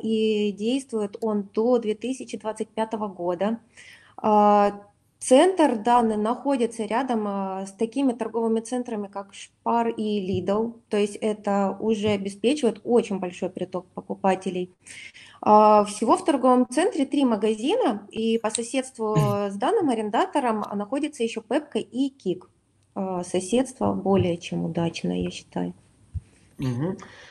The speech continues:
Speaker 2: Э, Саш, тогда к тебе вопрос. Э, ну, цена и какова судьба, и почему продаётся? Потому что, ну, э,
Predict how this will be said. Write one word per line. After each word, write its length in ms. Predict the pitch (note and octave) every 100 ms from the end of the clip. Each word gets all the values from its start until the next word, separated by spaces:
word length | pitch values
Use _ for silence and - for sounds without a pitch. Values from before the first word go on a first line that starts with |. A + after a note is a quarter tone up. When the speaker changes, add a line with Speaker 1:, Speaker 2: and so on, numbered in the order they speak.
| -
Speaker 2:
Э, 140 | D#3 E3
Саш, 540 | - - A3+ A3+ G#3+ -
тогда 320 | F3+ F3 G#3+ A3
к 80 |
тебе 240 | - F#3+ G3+
вопрос. 540 | F3 E3+ G#3 G#3+ -
Э, 320 | C#3 D3 D3 C#3+
ну, 300 | F#3+ F3+ -
цена 800 | - F#3+ F#3+ G#3+ A#3+ A#3+ A3+ -
и 520 | F3 F3 F3 E3+ - -
какова 360 | D#3 - F3+ F3+
судьба, 220 | E3 G#3+
и 40 |
почему 340 | G#3 - F3+ G3
продаётся? 520 | - E3 F#3+ A#3+ G3
Потому 220 | D3 D#3
что, 240 | - -
ну, 320 | E3 F3 E3
э, 60 | C3+